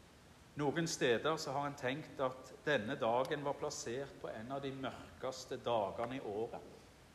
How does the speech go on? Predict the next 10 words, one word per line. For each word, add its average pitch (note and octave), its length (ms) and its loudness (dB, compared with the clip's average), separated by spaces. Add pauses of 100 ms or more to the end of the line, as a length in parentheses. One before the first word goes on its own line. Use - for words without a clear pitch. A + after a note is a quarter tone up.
for C3 180 -6
nettopp B2 540 -4
å - 20 -10 (140)
poengtere B2 800 -4 (100)
tvilen C3 640 -8 (160)
på A#2+ 100 -6
at A2 220 -12
lyset G#2+ 680 -10
kunne A2+ 280 -10
vinne F2+ 500 -10